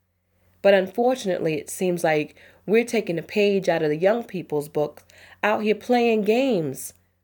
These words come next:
playing foolish games, wasting valuable time and hurting one another, causing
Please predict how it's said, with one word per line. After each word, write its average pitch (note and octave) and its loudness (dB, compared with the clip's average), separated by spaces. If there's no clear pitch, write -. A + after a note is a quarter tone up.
playing G#3 0
foolish E3+ 0
games, D3+ -4
wasting F3+ 0
valuable G3+ 0
time F3 -6
and F3 -2
hurting F3 0
one D3 -6
another, D3 -8
causing F3+ 2